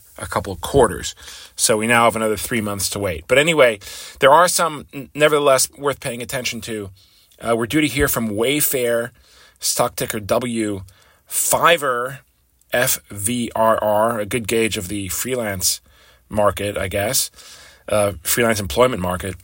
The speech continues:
and Nikola, N K L A, who are apparently still around. I thought they went under, but no, I guess not. Nikola, N K L A,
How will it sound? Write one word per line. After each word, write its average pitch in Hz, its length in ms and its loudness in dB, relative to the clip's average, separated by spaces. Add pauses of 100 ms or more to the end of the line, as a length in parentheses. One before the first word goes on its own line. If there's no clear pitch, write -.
(840)
and 120 520 0
Nikola, 135 560 2
N 123 220 -4
K 113 460 -2
L 113 340 0
A, 117 400 -4 (280)
who 117 120 -2
are 110 60 4
apparently 147 400 2
still - 220 0
around. 123 360 -2
I 85 60 -10
thought 117 180 -2
they 110 180 -4 (140)
went 104 160 -10
under, 110 380 -8
but - 160 -6 (200)
no, 110 180 -2
I 110 40 0
guess 107 240 -2
not. 117 240 -4
Nikola, 113 380 2
N 107 180 -6
K 110 220 2
L 107 160 4
A, 113 200 4